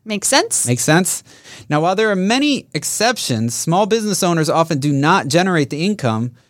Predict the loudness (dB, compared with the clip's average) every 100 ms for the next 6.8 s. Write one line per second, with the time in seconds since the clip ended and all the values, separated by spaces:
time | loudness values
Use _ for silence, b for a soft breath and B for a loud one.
0 | b 0 0 2 2 2 2 2 2 2
1 | 2 0 0 0 -2 -2 -4 -4 -6 -8
2 | B B B B 0 2 0 2 2 2
3 | -2 -6 _ 0 2 2 2 2 2 2
4 | 2 2 2 2 2 -2 -2 0 0 0
5 | 0 0 2 2 0 -2 -6 -6 -2 -2
6 | 0 0 0 0 0 0 -4 -4